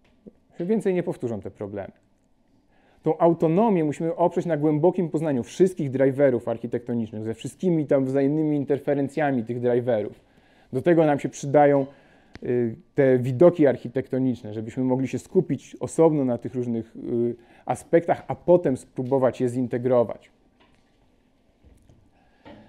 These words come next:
I trzeba sobie ciągle zadawać pytanie, dlaczego. Tak? Jak,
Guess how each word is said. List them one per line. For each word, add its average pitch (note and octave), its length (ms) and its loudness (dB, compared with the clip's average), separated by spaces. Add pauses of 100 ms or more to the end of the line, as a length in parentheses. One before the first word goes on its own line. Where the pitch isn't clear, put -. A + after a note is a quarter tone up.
(680)
I D#3+ 220 0 (260)
trzeba E3 180 -4
sobie E3+ 200 0
ciągle G3+ 360 2
zadawać D#3 320 0
pytanie, D#3 460 -2
dlaczego. C3+ 680 -2 (600)
Tak? - 140 -20 (600)
Jak, A#2+ 140 -8